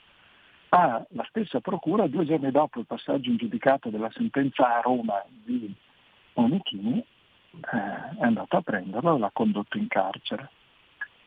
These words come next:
La domanda di grazia, la grazia è un istituto antichissimo che se-, è sempre stato dato questo potere, eh, a, ai sovrani ed ora al nostro Presidente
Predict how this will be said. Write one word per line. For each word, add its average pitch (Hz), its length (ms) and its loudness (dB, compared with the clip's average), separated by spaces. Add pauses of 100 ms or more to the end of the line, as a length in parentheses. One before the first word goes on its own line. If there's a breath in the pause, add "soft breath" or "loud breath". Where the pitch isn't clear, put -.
(120)
La 113 140 6
domanda 123 720 2
di 127 220 -2
grazia, 120 840 2 (120)
la 160 120 -8
grazia - 380 0
è - 20 -6
un - 60 -4
istituto - 440 -10
antichissimo 101 880 -6
che 127 240 0
se-, - 180 0
è 120 340 2
sempre 123 420 -4
stato 117 420 0
dato 110 400 -2
questo - 320 -12
potere, 117 560 -2 (800 soft breath)
eh, - 540 -10 (200)
a, 107 440 0 (120)
ai 117 160 2
sovrani 117 840 6
ed 110 140 0
ora 120 220 4
al 104 60 -2
nostro 120 320 -2
Presidente 110 800 -4